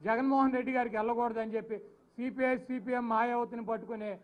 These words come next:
ఒక కూటమి పెట్టి దాన్ని చీల్చడానికి ప్రయత్నించాడు. ఇప్పుడు మళ్ళీ వెళ్ళి చంద్రబాబుని గెలిపించడానికి ప్రయత్నిస్తాడు.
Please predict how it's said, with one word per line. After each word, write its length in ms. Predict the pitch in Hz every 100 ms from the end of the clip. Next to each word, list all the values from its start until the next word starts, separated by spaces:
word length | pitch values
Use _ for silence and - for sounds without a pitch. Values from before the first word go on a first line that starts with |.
| - _ -
ఒక 100 | 190
కూటమి 420 | - 226 247 247
పెట్టి 220 | 240 233
దాన్ని 340 | 185 196 226 208
చీల్చడానికి 480 | 226 226 202 226
ప్రయత్నించాడు. 600 | 226 220 220 220 214 214
ఇప్పుడు 720 | 220 220 - _ _ _ 285 285
మళ్ళీ 320 | 262 285 294
వెళ్ళి 520 | 294 277 285 262 214 -
చంద్రబాబుని 840 | - _ - 214 247 254 254 247 233
గెలిపించడానికి 500 | 226 233 190 233 190
ప్రయత్నిస్తాడు. 560 | 226 226 226 226 220